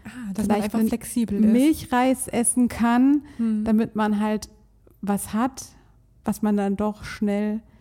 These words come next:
Speaker 1: Zu sich nehmen kann.
Speaker 2: Genau, und bei uns, dadurch, dass unser Sohn ja betroffen ist und Kinder ja auch gerne Süßes essen, ist das natürlich schon immer mal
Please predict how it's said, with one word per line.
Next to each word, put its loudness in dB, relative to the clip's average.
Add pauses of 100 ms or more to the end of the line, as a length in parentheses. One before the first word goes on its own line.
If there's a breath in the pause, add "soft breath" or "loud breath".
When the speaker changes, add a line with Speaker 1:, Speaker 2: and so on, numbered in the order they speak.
(160 soft breath)
Speaker 1:
Zu -2
sich -6
nehmen -6
kann. -12
Speaker 2:
Genau, 0
und -4
bei -2
uns, -2
dadurch, -4
dass -8 (140)
unser 0
Sohn 2
ja 2
betroffen -4
ist -4
und -4
Kinder -2
ja -4
auch -12
gerne 0
Süßes -6
essen, -2 (260 loud breath)
ist -6
das -4
natürlich 0
schon -2
immer 0
mal 0